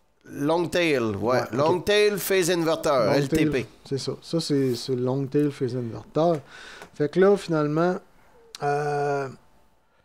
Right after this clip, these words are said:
Speaker 2: et lui, il va changer les phases. Ben, pas changer, il va, il va faire comme tantôt, il va faire l'inverse de ce qui est ici,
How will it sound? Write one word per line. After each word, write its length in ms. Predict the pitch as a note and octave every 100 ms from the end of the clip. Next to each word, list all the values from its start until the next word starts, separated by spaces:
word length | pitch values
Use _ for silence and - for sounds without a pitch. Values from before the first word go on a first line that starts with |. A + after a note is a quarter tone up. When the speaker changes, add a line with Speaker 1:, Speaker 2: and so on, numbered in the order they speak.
| _ _ _ _ _ _ _
Speaker 2:
et 200 | F3 F3+
lui, 360 | E3+ F#3 G#3 G3+
il 60 | D#3+
va 320 | E3 E3+ E3+
changer 480 | - E3 E3 E3 F#3
les 140 | E3
phases. 800 | D3+ D#3+ E3 D3+ C3+ A#2+ - - F3+
Ben, 180 | D3+
pas 160 | D3 E3+
changer, 420 | D#3+ D#3 D3+ D#3
il 140 | D#3 C#3
va, 280 | C#3 D3 C3+ - - -
il 80 | C#3
va 100 | D3+
faire 180 | E3 G#3
comme 180 | G3+ F3+
tantôt, 580 | F#3+ F3 D3+ - F#3+ F#3
il 60 |
va 100 | D3+
faire 160 | D3+ F#3+
l'inverse 480 | F#3+ E3 D3 F3 D3
de 60 |
ce 160 | C3 -
qui 120 | C#3
est 100 | C3
ici, 220 | - -